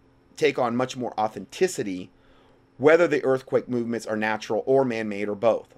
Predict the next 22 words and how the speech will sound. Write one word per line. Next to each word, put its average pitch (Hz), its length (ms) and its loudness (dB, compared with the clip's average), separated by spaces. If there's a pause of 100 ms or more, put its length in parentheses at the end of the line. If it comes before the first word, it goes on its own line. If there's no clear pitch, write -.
Of 117 140 -2
course, 160 360 4
there's 127 200 0
always 135 340 6
a 127 60 -6
point 120 300 -4
of 107 100 -12
person 117 360 -6
who 110 120 -6
leads 110 260 -8
the 113 80 -12
public 101 320 -8
campaign 107 460 -12
specifically 120 580 -6
designed 107 400 -8
to 107 80 -12
influence 107 480 -10
as 101 140 -16
many 104 180 -8
people 131 380 -4
as 104 80 -6
possible 104 580 -6